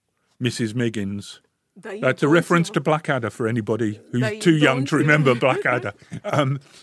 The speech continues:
Speaker 1: but, you know, by helping Missus Miggins get little Johnny Miggins
Speaker 2: Mm-hmm.
Speaker 1: into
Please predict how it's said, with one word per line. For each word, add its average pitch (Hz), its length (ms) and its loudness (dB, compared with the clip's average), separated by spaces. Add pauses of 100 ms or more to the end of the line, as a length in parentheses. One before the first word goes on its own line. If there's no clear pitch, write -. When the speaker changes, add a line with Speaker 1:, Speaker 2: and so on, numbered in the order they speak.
(240)
Speaker 1:
but, 131 240 -4 (720)
you 147 100 0
know, 117 140 0
by 151 240 -2
helping 160 440 0
Missus 123 300 -2
Miggins 110 720 -2
get 120 260 -2 (400)
little 123 240 0
Johnny 117 320 0
Miggins 104 560 -2
Speaker 2:
Mm-hmm. 120 100 -8
Speaker 1:
into 110 640 -2